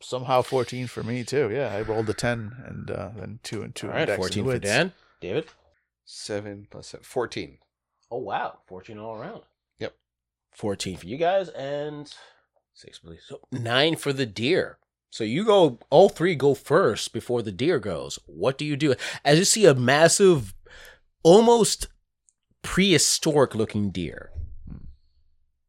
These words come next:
Speaker 2: looking at you. Well, not looking. It has no eyes. Uh, but basically moving, moving back from this R V that it pierced with its horns.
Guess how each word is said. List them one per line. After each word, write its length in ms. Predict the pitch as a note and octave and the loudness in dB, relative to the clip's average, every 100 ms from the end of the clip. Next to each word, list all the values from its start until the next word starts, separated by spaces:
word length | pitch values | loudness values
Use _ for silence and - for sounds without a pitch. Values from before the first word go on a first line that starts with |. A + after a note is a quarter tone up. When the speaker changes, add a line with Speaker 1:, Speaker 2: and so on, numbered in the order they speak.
| _ | _
Speaker 2:
looking 440 | A2 B2+ D3 D3+ C#3 | 0 2 2 2 0
at 260 | C3+ - | 0 -2
you. 180 | B2+ B2+ - - | -2 -4 -8 0
Well, 160 | C3 F#2+ | 2 4
not 240 | A2 G2 | 0 -2
looking. 280 | F2+ F#2+ F#2 | -4 -8 -8
It 60 | |
has 160 | F#2 F2+ | -8 -6
no 120 | F2+ | -4
eyes. 280 | F#2 D2+ - - - - - | -2 -4 -10 -16 -18 -6 4
Uh, 200 | C3 B2+ | 6 6
but 240 | G#2+ C#3 | 6 4
basically 560 | E3 D#3+ D3 D3 B2 A#2 | 6 4 4 2 2 -2
moving, 500 | D#3+ D3 F3 G3 G3 | 0 6 8 6 4
moving 360 | D#3 E3 F#3 C#3 | 6 8 8 8
back 220 | C#3+ C3 | 8 6
from 140 | C3+ | 0
this 120 | B2 | 0
R 220 | - B2 A#2+ | 4 4 4
V 160 | A#2+ | 2
that 160 | A#2 A2 | 0 0
it 180 | - - | -2 -8
pierced 460 | - D#3+ G#2+ - | 0 2 2 0
with 100 | G2 | -8
its 120 | F2 - | -8 -8
horns. 460 | F#2+ - - - | -10 -10 -14 -20